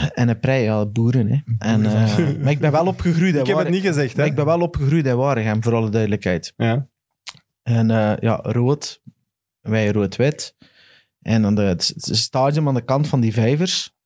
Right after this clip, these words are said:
Speaker 1: dus waar de supporters in de hoek zaten, wij, ik schreef die assist, twee nul,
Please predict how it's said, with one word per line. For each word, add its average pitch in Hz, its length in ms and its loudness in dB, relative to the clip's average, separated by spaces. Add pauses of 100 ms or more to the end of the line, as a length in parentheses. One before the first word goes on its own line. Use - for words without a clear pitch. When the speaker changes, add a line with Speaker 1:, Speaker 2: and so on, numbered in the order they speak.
(180)
Speaker 1:
dus 107 400 -4
waar 110 280 0
de 101 80 0
supporters 127 480 -2
in 120 100 2
de 107 80 2
hoek 135 120 0
zaten, 151 560 -2
wij, 104 320 -2 (220)
ik - 140 -8
schreef 110 260 -2
die 107 200 2
assist, 139 540 -2
twee 113 200 0
nul, 135 360 0